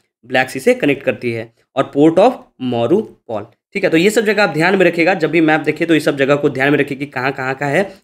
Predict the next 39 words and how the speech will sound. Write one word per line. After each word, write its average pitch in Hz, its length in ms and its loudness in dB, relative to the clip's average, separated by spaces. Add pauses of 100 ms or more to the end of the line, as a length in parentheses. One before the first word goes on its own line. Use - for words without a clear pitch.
(100)
ताकि 160 160 0
आपको 170 180 2
जब 156 140 2
भी 208 80 2
एग्जाम 165 200 2
में 165 100 0
पूछे 170 140 -6
तो 165 80 2
आपको 156 160 0
दिमाग 147 300 2
में 151 120 2
आ 135 40 2
जाए 117 120 -2
कि - 360 -4
रसिया 131 280 2
यूक्रेन 139 260 0
का 131 100 -2
बॉर्डर 120 220 0
शेयर 143 200 0
करता 165 280 0
है 220 240 0 (140)
और 127 140 0
यही 135 320 2
रीजन 123 260 0
में 143 140 0
क्या 165 140 0
है, 160 340 -4 (140)
कॉन्फ्लिक्ट 113 480 -12
है। 110 100 -20 (840)
ठीक 180 120 0
है, 202 340 -2
अब 175 140 0
हम 180 140 4
एक 165 140 0
नया 135 160 2
इनिशिएटिव 131 420 0
शुरू 180 200 0
किए 185 160 0
हैं, 220 340 -2